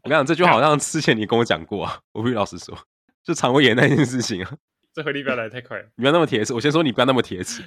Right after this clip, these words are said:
Speaker 2: 哎，没有，我跟你讲，下一次，下一次遇到最好的处理方式就是，就同事一起去捡，妈的。<laughs>
Speaker 1: 没错，没错，没错，
Speaker 2: 没错。
Speaker 1: 没错。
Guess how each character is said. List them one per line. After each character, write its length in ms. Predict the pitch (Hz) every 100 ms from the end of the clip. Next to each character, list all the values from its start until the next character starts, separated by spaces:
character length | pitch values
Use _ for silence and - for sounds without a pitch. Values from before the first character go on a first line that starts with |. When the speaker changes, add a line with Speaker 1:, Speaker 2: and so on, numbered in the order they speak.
| -
Speaker 2:
哎， 140 | 160 160
没 80 | 202
有， 100 | 175
我 80 |
跟 140 | 151 185
你 60 |
讲， 180 | 165 127 127 _ - _ _ _ _
下 220 | - 233 160
一 60 |
次， 300 | - 156 123 _ _
下 200 | 202 175
一 40 |
次 160 | 170 170
遇 60 |
到 320 | 160 147 - _ _ _ _ _ _
最 240 | - 180 151
好 140 | 123
的 60 | 117
处 80 | 131
理 100 | 127
方 160 | 127
式 80 | 131
就 80 | 131
是， 260 | 127 120 _ _
就 120 | - -
同 220 | 190 185
事 180 | 214 254
一 40 |
起 120 | 160
去 120 | 165
捡， 280 | 220 - 110
妈 280 | 107 120 135
的。 180 | 127 120 _ _ _ _ -
<laughs> 720 | - - 277 392 339 392 - - - 539 - - 539 _ - - - - - - - 392 - - 480 587 _ _ - 392 339 - - 622 - 381 494 320 - 392 330 240 _ _ _
Speaker 1:
没 120 | 147 180
错， 340 | 240 107 -
没 120 | 147
错， 320 | 151 185 104 _
没 120 | 131
错， 260 | 135 147 104
Speaker 2:
没 100 | 117
错。 180 | 117 170
Speaker 1:
没 80 | 135
错。 320 | 151 127 -